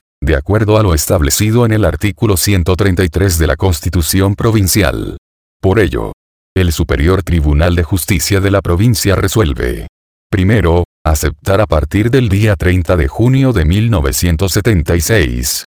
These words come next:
la renuncia presentada por el señor juez de paz titular de ministro Ramos Mejía,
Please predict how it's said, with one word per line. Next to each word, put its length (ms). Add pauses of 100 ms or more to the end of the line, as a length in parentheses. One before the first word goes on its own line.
(180)
la 160
renuncia 560
presentada 680
por 160
el 100
señor 380
juez 240
de 160
paz 260
titular 440
de 100
ministro 480
Ramos 440
Mejía, 520